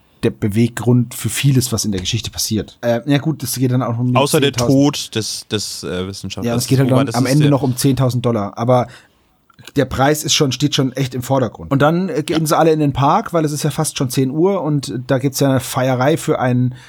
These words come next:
Speaker 1: für den Höhlenmenschen. In diesem, in diesem Citrus Grove, da ist nicht viel los, ne?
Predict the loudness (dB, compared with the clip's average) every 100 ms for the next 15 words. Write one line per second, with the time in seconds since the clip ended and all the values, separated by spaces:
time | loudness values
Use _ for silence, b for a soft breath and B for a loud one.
0 | _ 0 4 4 4 2 -2 -6 B B
1 | 0 2 2 0 0 0 0 0 0 0
2 | 0 -2 0 2 4 2 2 0 2 0
3 | 2 2 0 0 0 -2